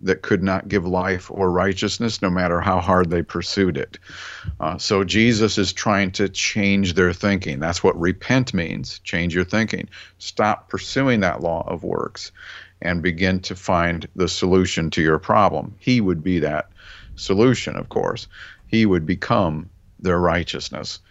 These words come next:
And so nothing that could be earned. And so it's just so easy for people to get caught up with verseology and, and Bibleisms, and, you know, and then that's where you have all these different thousands and millions of opinions and, uh, different denominations and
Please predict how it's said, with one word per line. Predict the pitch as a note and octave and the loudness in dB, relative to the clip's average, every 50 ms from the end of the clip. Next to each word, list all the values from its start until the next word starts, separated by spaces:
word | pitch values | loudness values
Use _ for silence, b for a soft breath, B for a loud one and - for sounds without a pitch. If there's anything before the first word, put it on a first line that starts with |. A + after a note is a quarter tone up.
| B B B B B B - | B B B B B B -4
And | - G#2+ G#2 F#2+ | -2 -2 0 2
so | - B2 A2 G#2 G2 F#2 F#2 - - | 4 6 6 6 6 4 2 -2 -6
nothing | G2+ A2 G2+ F#2+ - G#2+ F#2 E2+ | -4 -4 -2 -2 -2 -4 -2 -2
that | E2+ - - | -4 -4 -2
could | - F#2+ D#2+ | -2 -2 0
be | F2 F2+ E2 | 0 0 0
earned. | - A#2+ - G1+ G1+ - - b b b b b b b b _ - | 0 -2 -2 -2 -4 -8 -10 b b b b b b b b _ -6
And | G#2+ G2+ | -4 0
so | - C3+ B2+ | 4 6 6
it's | B2+ B2 A#2 C3+ B2+ - - | 6 6 6 4 2 0 -2
just | - C#3 - - | -2 -2 -2 0
so | - D3 B2 - | 0 0 0 2
easy | C#3 D3+ C#3+ C3 A#2+ C3 A#2+ | 2 2 2 2 0 -2 -4
for | - - B2 A#2 | -2 -4 -4 -6
people | - - C3+ B2 - - A#2 G#2+ G2+ | -2 -2 -2 -2 0 0 0 0 0
to | - - G#2 | -2 -4 -2
get | G2 G#2+ G#2 - - - | 0 0 0 0 0 -4
caught | - - - A#2 A2 A2 A2 | -8 -4 -2 0 2 2 4
up | A2 A2 A2 G2+ - _ | 4 4 2 2 -2 _
with | - D#2+ G#2 G#2+ G#2 F#2+ - - - _ _ _ _ _ - | -8 -2 0 0 0 -2 -4 -12 -20 _ _ _ _ _ -8
verseology | F#2 E2+ G#2+ A2 G#2 F#2+ - - F2+ F#2 G2+ G#2 G#2 G2+ G2 F#2 D#2 E2+ E2+ E2 D#2+ D2+ D#2 - | -2 2 4 4 4 4 2 -2 -2 0 2 2 2 2 2 0 -2 -4 -4 -4 -4 -4 -4 -4
and, | - F#2 E2+ E2+ E2+ E2 E2 E2 - | -4 -2 -2 -2 -2 -4 -6 -8 -10
and | - E2+ E2 E2+ E2 D#2+ | -8 -8 -6 -6 -4 0
Bibleisms, | F2+ F#2+ G2+ G#2 F#2 G2 F2+ F2 F2 E2 D2+ D2 E2 D2+ D2 D2 C#2+ C#2+ - E2+ | 2 2 4 4 4 4 2 4 2 2 0 0 -2 -2 -2 -2 -2 0 0 0
and, | D2+ - F2 E2+ E2+ E2+ E2 E2+ F2+ G2 G2+ F#2+ | 0 -2 -2 -2 -2 -2 -2 -2 -2 0 2 2
you | F#2+ E2+ | 2 4
know, | D#2+ E2 E2+ D#2+ E2 - | 4 2 2 0 -2 -2
and | F#2+ F#2+ F2 G2 | -2 2 4 4
then | G2 G2+ G2+ F#2 | 6 6 4 4
that's | G2+ G2 F#2+ - - - | 4 2 2 2 2 4
where | G#2 F#2 | 4 4
you | F#2 E2+ | 4 4
have | F#2 F#2+ F#2 F2 | 2 2 2 4
all | F2+ F#2 G2 G2 G2 F#2+ | 4 6 6 6 6 4
these | G2 G2 F2+ F2+ | 2 0 0 0
different | F#2+ G2+ F2+ G#2+ G2 F#2 | -2 -2 -2 -2 -6 -4
thousands | - G2 F#2 F#2+ F#2+ E2+ G2 F#2+ F2 F#2 | -2 0 0 0 0 0 -2 -4 -2 -2
and | F#2+ F2+ | 0 0
millions | F#2 F#2 F#2 F#2+ F#2+ F2+ F2+ E2+ | 2 2 2 2 2 0 0 0
of | F#2 E2+ F2+ | 0 0 -2
opinions | F2+ F2 - - F#2 F2+ F2 F2+ F#2 F2+ F2+ E2+ E2+ | -4 -4 -4 -4 -2 -2 -2 -2 -2 -2 -2 -2 -2
and, | F2+ F2+ F2+ F2 F2+ F#2+ | 0 0 0 0 0 0
uh, | F#2 F#2+ | 0 -2
different | F#2 F2+ F#2+ G2 F#2+ - G2 - F2 F2 A2 G#2+ G#2 G2 | 0 0 0 0 0 0 -2 -4 -4 -6 -4 -4 -4 0
denominations | - F#2+ F#2 F#2 F#2 F#2+ G2+ F#2 F2+ F#2 F#2+ - - F#2+ F#2 F#2 F#2 F#2 F#2 F#2 | 0 2 4 4 4 4 4 2 2 0 0 -2 -4 -4 -4 -4 -2 -2 -2 -2
and | F#2 F#2 F2+ | 0 -2 -2